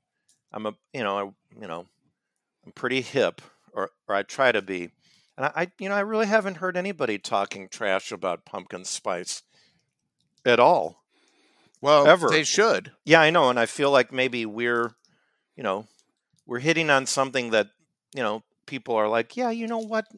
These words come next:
Speaker 1: I, that's true. I don't like it either."
Speaker 2: Yeah, it's gone on far too long.
Speaker 1: Maybe it's, yeah, maybe that there's pumpkin spice Triscuits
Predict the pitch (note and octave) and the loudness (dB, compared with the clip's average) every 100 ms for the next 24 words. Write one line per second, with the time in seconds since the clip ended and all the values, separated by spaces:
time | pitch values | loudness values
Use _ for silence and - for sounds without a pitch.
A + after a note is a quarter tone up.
0 | - F#3 G#3 - F#3+ G3 - - G3 A2 | -14 -10 -10 -10 -12 -12 -16 -16 -14 -12
1 | A2+ F#3 F3 G#2+ A2+ G#2+ A2+ A#2 G2+ - | -6 -6 -6 -8 -8 -8 -10 -10 -12 -14
2 | F#2+ _ _ - F#3+ F2 - - E3+ - | -20 _ _ -4 -2 -2 -4 -8 -6 -8
3 | - _ _ _ C3 G3 G#3 G3 F#3+ E3+ | -14 _ _ _ -4 4 6 8 6 4
4 | F3 D#3+ C#3 D3+ B2 A2+ F#2 F#3 A3+ A#3+ | 4 4 4 -4 -2 0 0 0 2 2
5 | A3+ A3 G3+ - - D3+ A#2 C#3+ G3+ A3+ | 2 0 0 -2 2 4 4 2 -2 -2
6 | G#3+ F3+ - D3 B2+ - - D3 C#3+ D3 | -2 -4 0 -2 -2 -6 -2 -2 -4 -10
7 | A#2+ - C3 B2 - - - C3+ - - | -10 -6 -2 -2 -2 -12 -6 -6 -4 -2
8 | A#2 A2+ - - | -4 -2 -8 -8